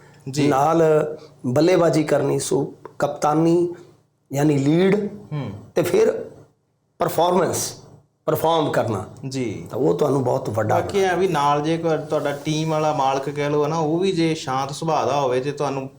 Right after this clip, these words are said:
Speaker 1: ਸ਼ਾਬਾਸ਼ੀ, ਹੱਲਾਸ਼ੇਰੀ ਦੇਣ ਵਾਲਾ ਹੋਵੇ, ਤੇ ਉਦੋਂ ਗੱਲ ਹੋਰ ਵੀ ਬਣਦੀ ਹੈ। ਪ੍ਰੀਤੀ ਜ਼ਿੰਟਾ ਦਾ ਵੀ ਕਹਿ ਲਓ ਕਿ ਆਪਣਾ ਹੀ ਸੁਭਾਅ ਹੈ ਉਹਦਾ ਵੀ,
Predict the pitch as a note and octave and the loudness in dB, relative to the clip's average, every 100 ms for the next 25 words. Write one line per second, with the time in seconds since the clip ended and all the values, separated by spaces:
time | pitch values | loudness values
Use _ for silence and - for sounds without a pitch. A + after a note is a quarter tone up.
0 | _ - - C3+ C#3 C3+ C#3+ C3 C#3 C#3 | _ -12 -4 -2 -2 -2 -4 -2 -2 0
1 | C#3+ C#3 B2+ B2+ C3+ C3+ A#2+ B2 A#2 - | -2 0 0 0 -2 -2 -2 -2 -6 -12
2 | - - _ - E3+ E3+ D#3+ E3 D#3+ D#3+ | -20 -20 _ -4 0 0 0 2 2 2
3 | D#3+ B2+ A2+ A#2+ A#2+ D3+ F#3+ F3 E3 F3 | 2 -2 -2 -2 -2 -4 -2 -2 -2 -2
4 | F3 F3 E3+ D#3 E3 E3 E3 E3 - - | 0 0 0 0 0 0 -2 -4 -10 -20
5 | - _ D3+ - F3 F3+ F3 C#3+ B2 A#2 | -20 _ -6 -2 -2 0 0 0 0 0
6 | B2 G#2+ | -2 -2